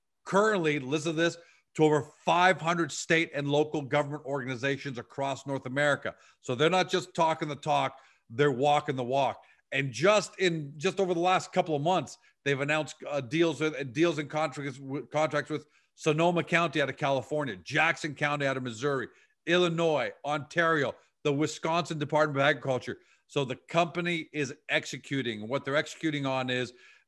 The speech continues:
they currently offer the only, that's really important, the only integrated product suite that incorporates inspection, administration, and analytics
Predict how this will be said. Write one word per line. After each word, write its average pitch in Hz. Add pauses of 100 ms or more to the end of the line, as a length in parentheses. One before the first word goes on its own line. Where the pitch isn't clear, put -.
they 131
currently 170
offer 147
the 135 (240)
only, 156
that's 120
really 143
important, 127
the 104 (100)
only 156 (100)
integrated 156
product 139
suite 104 (460)
that 127
incorporates 120
inspection, 147 (380)
administration, 139 (160)
and 117 (140)
analytics 135